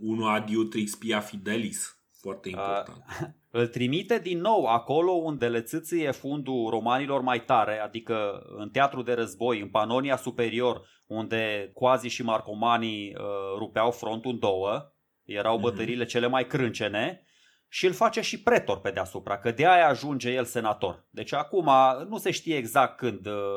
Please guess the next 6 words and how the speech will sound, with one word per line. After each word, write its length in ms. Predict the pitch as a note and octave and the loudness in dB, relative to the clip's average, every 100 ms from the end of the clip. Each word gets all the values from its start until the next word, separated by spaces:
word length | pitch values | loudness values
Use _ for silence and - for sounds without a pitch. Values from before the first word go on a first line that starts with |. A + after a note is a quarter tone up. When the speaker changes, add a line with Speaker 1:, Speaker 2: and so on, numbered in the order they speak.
| G2 G2 G2 A2+ | -4 -8 -10 -12
Speaker 2:
îl 120 | A2 | -6
face 360 | - B2+ - A2 | 2 2 2 -2
pretor, 640 | E3 E3 - C3 B2 A#2+ | 2 0 0 -2 -2 -6
devine 320 | A2+ A#2+ C3 A#2 | -8 -6 -4 -6
și 120 | A#2+ | -8
senator. 520 | - A2 G#2+ F#2+ | -6 -4 -2 -4